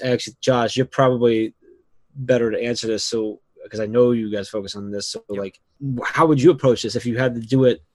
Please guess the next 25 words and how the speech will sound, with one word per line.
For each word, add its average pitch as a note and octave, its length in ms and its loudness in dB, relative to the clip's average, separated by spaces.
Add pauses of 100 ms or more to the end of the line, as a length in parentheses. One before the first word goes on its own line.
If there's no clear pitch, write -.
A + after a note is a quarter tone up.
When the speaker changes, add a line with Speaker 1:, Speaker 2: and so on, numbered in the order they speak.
(280)
Speaker 1:
And C3 80 -6
when C#3 80 0
you C#3 60 -2
probably, G3+ 240 0
you C3+ 160 0
may F#3 160 2
be B2+ 120 -2
doing C3 180 0
it C3 40 -2
right C3 160 -4
now, D#3 140 0
kind C3 160 -6
of A2+ 60 -6
revamping C3+ 400 -4
yours, A2 180 -6
I'm G#2 80 -12
sure, B2+ 240 -6
with A2+ 160 -8
the A2 80 -12
virtual A#2+ 380 -8
side A2 220 -12
of G2+ 80 -14
things. G#2+ 200 -14
But, A2 100 -12
like, G#2 160 -12